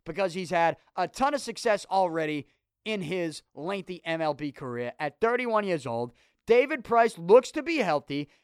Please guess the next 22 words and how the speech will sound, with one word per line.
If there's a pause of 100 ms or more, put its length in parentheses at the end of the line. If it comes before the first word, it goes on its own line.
It's
time
for
Price
to
step
it
up. (240)
And
I
was
on
the
radio
Saturday
telling (640)
everybody,
this
is
what
I
expect.